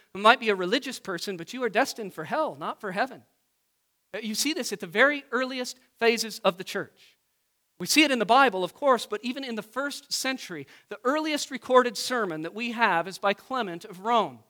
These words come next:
And he is preaching this sermon to the church in Corinth. And he says, "Brethren, we ought so to believe of Jesus Christ as God, as the judge of the living and the dead."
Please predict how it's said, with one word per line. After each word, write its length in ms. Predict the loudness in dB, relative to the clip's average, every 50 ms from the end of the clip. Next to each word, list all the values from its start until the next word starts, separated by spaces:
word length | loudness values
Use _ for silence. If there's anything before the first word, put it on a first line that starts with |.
| _ _ _ _ _ _ _
And 120 | 2 4 6
he 80 | 6
is 140 | 6 4 2
preaching 520 | -2 -4 -2 0 0 0 0 -2 -4 -2 -2
this 140 | -2 0
sermon 540 | 0 0 0 -2 -2 -2 -4 -4 -6 -10 -12 -14 -20 _ _ -6
to 80 | -2
the 100 | 0 0
church 380 | 0 2 4 4 4 4 2 -2
in 180 | -8 -8 -8
Corinth. 400 | -6 -2 0 2 2 2 2 -2 -8 _ _ _ _ _ _ _ _ _ _ _ _ _ _ _ _ _ _ _ 4
And 100 | 6 6
he 80 | 6
says, 640 | 6 8 8 8 10 10 8 4 2 0 -2 -6 -12 -14 _ _ _ _ _ _ _ _ 6
"Brethren, 540 | 10 12 12 12 10 6 2 -2 -2 -4 -6 _ _ _ -6
we 240 | -2 0 0 2 6 6
ought 380 | 8 8 8 6 4 0 -4
so 280 | -2 4 8 8 8 8
to 140 | 8 4 -2
believe 520 | -2 -2 -4 -2 0 0 2 2 2 0
of 160 | 0 -4 -6 -6
Jesus 420 | -4 -2 -2 -2 -2 -4 -6 -6
Christ 460 | 0 2 4 6 6 4 2 0 -2 0
as 180 | 0 0 0 -2
God, 640 | -8 0 4 6 6 6 6 4 0 -4 -12 -20 _ _ _ _ _ _ _ _ 4
as 200 | 4 4 4 2
the 120 | -4 -6
judge 520 | -6 0 6 8 10 10 10 8 4 0 -4 0
of 140 | 0 0 0
the 100 | 0 -2
living 460 | 0 0 -2 -2 -2 -4 -4 -6 -6 -8 _ _ _ _
and 160 | -2 0 2 2
the 60 | 4
dead." 340 | 4 6 4 4 2 -2